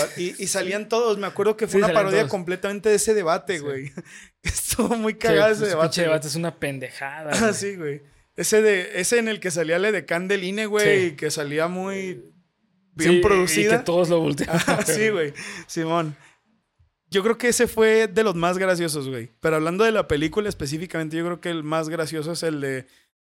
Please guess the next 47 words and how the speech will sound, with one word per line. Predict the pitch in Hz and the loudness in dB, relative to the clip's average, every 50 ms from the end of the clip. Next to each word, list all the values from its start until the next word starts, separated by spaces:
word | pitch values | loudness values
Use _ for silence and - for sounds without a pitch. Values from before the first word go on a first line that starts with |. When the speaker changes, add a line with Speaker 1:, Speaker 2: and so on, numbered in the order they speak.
| _ - | _ -10
Speaker 1:
"Ah, | 180 196 220 214 202 190 156 - - _ _ _ _ _ | -8 -6 -6 -6 -8 -10 -12 -14 -18 _ _ _ _ _
qué | - 208 208 220 208 | -2 0 0 0 0
hueva. | 180 165 175 180 185 185 180 160 143 139 131 - - - - _ | -2 -2 0 2 2 2 2 0 -2 -4 -8 -10 -14 -18 -18 _
¿Qué, | - - 196 | -2 -2 -2
no | 202 214 | 0 -2
te | - 185 | -2 -4
gustó?" | 165 143 - - 214 262 - _ _ _ _ _ _ | -4 -4 -2 -4 -4 -4 -6 _ _ _ _ _ _
"No, | - 196 226 247 269 262 262 247 233 208 | -2 0 0 2 2 2 0 0 -2 -2
Speaker 2:
No, | 185 | -2
Speaker 1:
ella." | 170 202 233 - - - 220 190 170 139 135 139 143 127 - 135 127 | -2 0 0 2 2 2 2 0 0 -2 -4 -6 -8 -10 -12 -12 -6
Speaker 2:
ya. | - - 180 226 254 | -2 0 2 2 2
Speaker 1:
"Ah, | 254 | 2
sí, | - - 214 233 254 226 226 - _ _ | 0 0 0 0 -2 -4 -6 -10 _ _
qué | - 175 185 | 0 0 0
huevos." | 170 139 156 156 180 220 202 139 120 - - | 0 2 2 2 4 4 2 0 -2 -6 -8
Speaker 2:
Sí. | - 139 | -6 -6
Speaker 1:
Los | 131 127 123 117 - - | -4 -4 -6 -8 -10 -10
tres | - - 160 180 - - - - | -6 -4 -4 -4 -4 -8 -12 -8
grandes | 143 147 160 135 131 | -6 -6 -6 -6 -10
Speaker 2:
Los | |
tres. | 120 113 | -12 -12
Speaker 1:
acróbatas. | - 131 135 135 127 - 117 - | -10 -8 -8 -8 -8 -12 -12 -10
Ese | 165 | -8
Speaker 2:
Sí. | 160 151 | -4 -2
Speaker 1:
fue | 170 | -2
un | 170 165 | -2 -2
chiste. | 143 170 160 - - 190 190 190 185 | -6 -6 -8 -4 -2 -2 -2 -2 -2
Speaker 2:
Sí, | - - | -2 0
es | 160 170 151 143 | 0 2 2 0
increíble. | 156 156 139 151 143 143 147 143 | -2 -4 -4 -4 -4 -2 -2 -2
Es | 147 139 | -2 0
muy | 147 160 165 | 0 0 0
fino. | 147 - 160 156 143 139 | 0 -2 -2 -2 -4 -6
Es | 139 | -6
que | 131 - | -6 -6
son | 160 165 180 180 180 - | -4 -4 -4 -4 -6 -8
chistes | - - 180 185 175 165 | -8 -4 -2 -2 -2 -2
Speaker 1:
Sí, | 151 160 | -2 -4
Speaker 2:
finos, | 147 143 135 123 | -6 -6 -6 -8
Speaker 1:
es | 135 | -8
Speaker 2:
güey. | 165 185 | -10 -8
Speaker 1:
un | 170 | -8
chiste | 175 170 - - 175 | -8 -4 -4 -2 -2
muy | 165 160 160 | 0 -2 -4
fino, | - 143 123 113 113 | -4 -8 -12 -14 -14
güey. | 107 - | -14 -8
Speaker 2:
Sí, | - 143 139 135 123 | -4 -4 -4 -4 -4